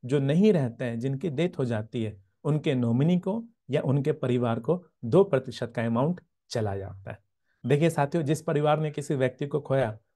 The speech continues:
उसकी कमी कोई पूरी नहीं कर सकता है। लेकिन अगर ये संस्था उनके नॉमिनी को दो परसेंट का सपोर्ट दे तो कैसा रहेगा?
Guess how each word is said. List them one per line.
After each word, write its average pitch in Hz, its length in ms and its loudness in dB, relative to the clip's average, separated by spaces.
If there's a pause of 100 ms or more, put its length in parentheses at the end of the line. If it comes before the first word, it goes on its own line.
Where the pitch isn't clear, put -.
उसकी 160 260 -4
कमी 160 260 2
कोई 180 140 0
पूरी 151 360 0
नहीं 123 160 2
कर 104 140 -6
सकता - 360 -14
है। - 160 -16 (240)
लेकिन 156 200 4
अगर 180 180 4
ये 180 120 4
संस्था 170 640 -2 (180)
उनके 160 280 0
नॉमिनी 165 420 2
को 127 280 -6 (100)
दो 143 200 4
परसेंट 165 380 0
का - 60 -2
सपोर्ट 147 420 -2
दे 143 120 2
तो 123 140 -2
कैसा 113 320 -2
रहेगा? 98 440 -10